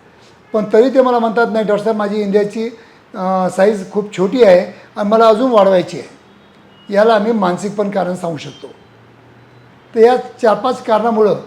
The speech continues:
कुठं न कुठं आपल्या इंद्रियाची साईज कमी होताना दिसून येते. आणि त्याच्यावर उपचार जर करण्यासाठी जर तुम्ही माझ्या क्लिनिकला आलात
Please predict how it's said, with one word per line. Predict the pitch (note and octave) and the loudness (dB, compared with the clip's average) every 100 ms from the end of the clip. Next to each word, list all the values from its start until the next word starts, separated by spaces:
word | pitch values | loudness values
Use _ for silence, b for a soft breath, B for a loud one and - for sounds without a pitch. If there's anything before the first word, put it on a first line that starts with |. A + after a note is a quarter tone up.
| B B _ - | B B _ -8
कुठं | F3 B3+ | -2 0
न | A#3+ | 0
कुठं | A3 A#3+ | -2 0
आपल्या | G#3+ A3 A3 | 0 0 0
इंद्रियाची | G3+ G#3 G#3 A3+ | 0 0 -2 -6
साईज | F#3+ F#3+ G3+ - | -2 -2 -2 -4
कमी | G3+ | -2
होताना | A3 G3+ G3 | 0 0 -2
दिसून | F#3 D#3+ F#3 | -4 -6 -6
येते. | E3+ F#3 - B B B - | -6 -6 -8 B B B -8
आणि | F#3+ - | -8 -4
त्याच्यावर | F#3 E3+ B3 B3+ | -4 0 2 4
उपचार | B3+ G3+ - A3 | 2 -4 0 2
जर | G#3+ A3 | 2 0
करण्यासाठी | G#3 G3 F3+ F#3 F#3 D3 B B B - | -2 -2 -2 -2 -4 -8 B B B -8
जर | D3 A3 - | 0 2 2
तुम्ही | A3 G#3+ | -4 -4
माझ्या | G3 F#3+ G3+ | -2 0 -2
क्लिनिकला | G3+ F#3+ F3+ F#3+ | -2 -6 -2 -2
आलात | E3+ F3 | 0 -2